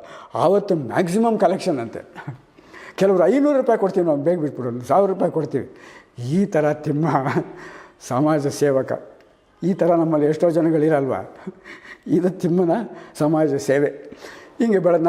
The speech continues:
ತಿಮ್ಮನ ಕೊನೆಗಾಲ ಪಾಪ ಬರ್ತಾಯಿದ್ದೆ. ನಲ್ವತ್ತಲ್ಲಿ, ನಲ್ವತ್ತೈದು ನಿಮಿಷ, ಆ, ಸರಿ, ನಲ್ವತ್ತು, ನಲ್ವತ್ತೈದು ವರ್ಷ ಆಗಿದೆ ತಿಮ್ಮ.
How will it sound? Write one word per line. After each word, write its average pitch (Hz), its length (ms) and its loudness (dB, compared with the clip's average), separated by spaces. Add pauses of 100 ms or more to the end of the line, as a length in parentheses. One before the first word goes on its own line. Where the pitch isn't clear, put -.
(120)
ತಿಮ್ಮನ 151 360 0
ಕೊನೆಗಾಲ 127 600 0
ಪಾಪ 107 240 -4
ಬರ್ತಾಯಿದ್ದೆ. 113 640 -4 (1200)
ನಲ್ವತ್ತಲ್ಲಿ, 131 520 2
ನಲ್ವತ್ತೈದು 135 500 2
ನಿಮಿಷ, 131 240 -2
ಆ, - 880 -4
ಸರಿ, 127 140 0
ನಲ್ವತ್ತು, 131 360 0
ನಲ್ವತ್ತೈದು 127 520 0
ವರ್ಷ 123 220 0
ಆಗಿದೆ 117 340 0
ತಿಮ್ಮ. 110 340 -4